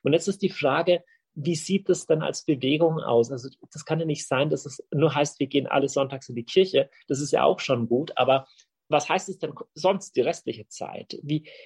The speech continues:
und, und das heißt ja für unterschiedliche Berufsgruppen Unterschiedliches. Oder f-, ja,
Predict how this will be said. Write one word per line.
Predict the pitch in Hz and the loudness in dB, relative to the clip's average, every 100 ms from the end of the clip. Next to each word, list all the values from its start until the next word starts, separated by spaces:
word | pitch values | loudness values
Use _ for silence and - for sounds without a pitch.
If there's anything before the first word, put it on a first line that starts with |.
| _ _ | _ _
und, | - 147 | 0 0
und | - 151 - - | -2 -8 -6 -6
das | 160 | -2
heißt | - 160 - | 0 0 -2
ja | |
für | - 160 | 0 0
unterschiedliche | 175 170 - 156 139 131 | 0 -2 -4 -4 -6 -4
Berufsgruppen | 131 123 202 - - 151 147 - 131 | 2 4 2 0 -4 0 0 0 -2
Unterschiedliches. | 160 156 - - - _ - - _ _ - | 0 0 -6 -10 -14 _ -20 -20 _ _ -8
Oder | 127 107 | -6 -6
f-, | - - | -12 -6
ja, | - | -4